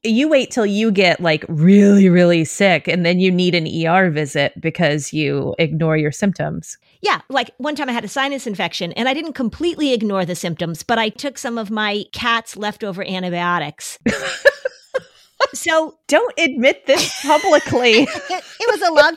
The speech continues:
Speaker 2: time ago.
Speaker 1: That's right. You were only in your forties.
Speaker 2: Right. I was only in my forties. And I did consult a doctor friend at a New Year's Eve party about it. He was aghast. But then two days later, I actually was in the hospital.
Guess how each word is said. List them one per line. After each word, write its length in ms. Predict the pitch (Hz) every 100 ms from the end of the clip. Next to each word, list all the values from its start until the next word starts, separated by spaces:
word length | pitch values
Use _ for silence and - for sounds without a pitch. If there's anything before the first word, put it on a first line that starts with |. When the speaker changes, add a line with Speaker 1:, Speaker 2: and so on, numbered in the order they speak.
| 403
Speaker 2:
time 160 | 277
ago. 460 | 302 226 202 226 359 _ - _ _ -
Speaker 1:
That's 180 | 440 440
right. 200 | 415 370
You 180 | 220 320
were 120 | 330
only 260 | 320 320 330
in 100 | 311
your 100 | 302
forties. 640 | - 339 339 226 202 - -
Speaker 2:
Right. 160 | 330
I 120 | 294
was 100 | 381
only 220 | 427 508 494
in 60 |
my 120 | 339 285
forties. 600 | 302 302 220 190 214 - -
And 80 | 285
I 80 |
did 240 | 285 381 381
consult 480 | 320 262 277 269 262
a 40 |
doctor 640 | 208 226 240 - 202 190 - -
friend 460 | - 208 190 180 208 -
at 240 | 196 185 -
a 260 | 190 190 185
New 120 | 202
Year's 220 | 214 196 185
Eve 220 | 233 -
party 280 | 190 170 170
about 300 | 165 160 156
it. 180 | 147 _ -
He 200 | 285 285
was 200 | 277 - -
aghast. 880 | 214 156 214 180 170 208 - - - _ _ _ _
But 300 | 330 370 240
then 480 | 269 254 254 254 247 -
two 180 | - 285
days 240 | 254 233
later, 460 | 262 294 233 202 220 -
I 100 | 226
actually 380 | 220 - 214 214
was 300 | 196 190 - _ -
in 220 | 254 226
the 180 | 185 196
hospital. 640 | 185 170 156 - 170 165